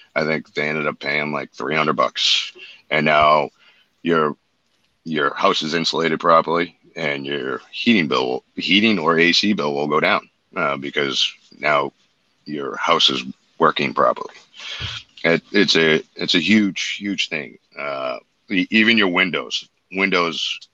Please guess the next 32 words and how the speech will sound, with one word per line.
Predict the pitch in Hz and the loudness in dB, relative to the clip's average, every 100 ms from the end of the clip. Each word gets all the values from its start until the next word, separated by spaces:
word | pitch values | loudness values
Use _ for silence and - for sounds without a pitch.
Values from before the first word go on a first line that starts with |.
| _ | _
are | 87 78 | -4 -4
huge. | 71 76 76 - | -4 -6 -8 -8
Windows | 82 90 90 90 | -4 0 0 0
and | 82 | -2
doors. | 76 65 - - - - - _ - | -2 -4 -6 -10 -16 -20 -20 _ -6
That's | 82 85 | -2 2
where | 82 | 2
you | 78 | 2
lose | 78 80 - - | 2 0 -2 -4
most | 85 80 - 82 | 0 2 2 2
of | |
your, | 80 78 71 - _ _ _ _ _ _ _ _ | 2 4 2 -2 _ _ _ _ _ _ _ _
your, | 90 71 67 | -2 -2 -2
your | 78 73 | -4 0
heating | 87 85 80 | 2 2 0
and | 73 | -2
cooling | 82 82 76 65 | 0 0 0 -6
through. | 64 62 - _ _ _ - | -8 -10 -12 _ _ _ -4
So | 82 78 73 | 2 4 4
if | 71 | 2
you | 76 | 2
have, | 82 76 - - - | 2 0 -6 -12 -10
you | 78 | -6
know, | 67 - _ _ | -6 -8 _ _
single | - 104 95 90 | -2 2 2 2
pane | 104 92 87 | 2 2 0
windows | 98 85 71 67 - - 76 | 0 0 0 -2 -6 -6 -8
and, | 76 71 69 65 69 76 _ | -8 -8 -10 -14 -16 -16 _
you | 76 | -8
know, | 69 | -6
normally | 65 80 78 78 78 76 | 0 2 2 2 2 0
you | 67 | -4